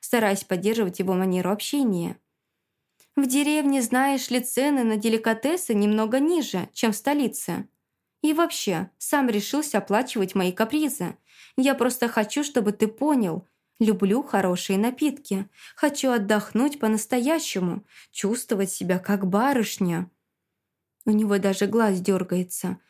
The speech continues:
а мне приятно наблюдать, как у него меняется настроение, и злость берёт верх над здравым смыслом. Он явно рассчитывал, что я соглашусь,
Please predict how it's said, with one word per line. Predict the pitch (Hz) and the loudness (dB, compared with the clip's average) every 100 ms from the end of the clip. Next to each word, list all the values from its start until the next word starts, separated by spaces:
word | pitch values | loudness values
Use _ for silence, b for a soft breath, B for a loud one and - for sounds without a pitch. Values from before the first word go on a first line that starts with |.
| b | b
а | 233 | 2
мне | 240 226 | 2 2
приятно | 226 220 247 240 208 | 0 0 0 0 0
наблюдать, | 190 180 185 180 247 285 | 0 0 -2 0 0 0
как | - 202 196 | -2 -2 0
у | |
него | 185 233 | 2 2
меняется | 254 190 202 208 202 185 | 2 2 2 0 -2 -2
настроение, | 190 - 202 233 262 202 170 185 B B B | -2 -2 0 2 2 2 -2 -6 B B B
и | 233 | 0
злость | 202 202 214 262 254 | 2 2 2 0 -2
берёт | 180 202 202 190 190 | -4 0 2 2 0
верх | 175 185 254 254 - | -2 0 0 0 0
над | 196 180 | 0 0
здравым | - 185 175 185 | -2 -2 0 -2
смыслом. | 190 247 277 269 185 175 180 _ _ - | -2 0 0 -2 -4 -4 -6 _ _ 0
Он | 247 233 | 2 2
явно | 226 240 240 214 190 | 2 2 2 2 2
рассчитывал, | 190 - - 294 294 202 180 | 0 -2 -4 -2 0 0 0
что | 185 - | -4 -2
я | 220 196 202 | 2 2 0
соглашусь, | 208 196 233 254 320 254 175 | -2 0 0 0 0 0 -2